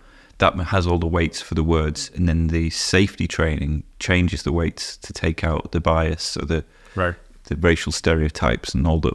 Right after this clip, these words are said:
Speaker 1: awful stuff.
Speaker 2: Hmm.
Speaker 1: And the idea is that even after that,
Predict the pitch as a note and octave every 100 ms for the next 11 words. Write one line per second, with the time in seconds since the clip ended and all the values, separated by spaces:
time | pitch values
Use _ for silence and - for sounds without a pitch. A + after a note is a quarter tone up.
0 | - E2+ - - - - G2 - - G2+
1 | F#2 G2+ - _ - - F2 D#2+ F#2+ F2+
2 | F2 E2+ D#2+ D#2+ - - - G#2 F#2+ F2
3 | E2 - F2 D#2+ -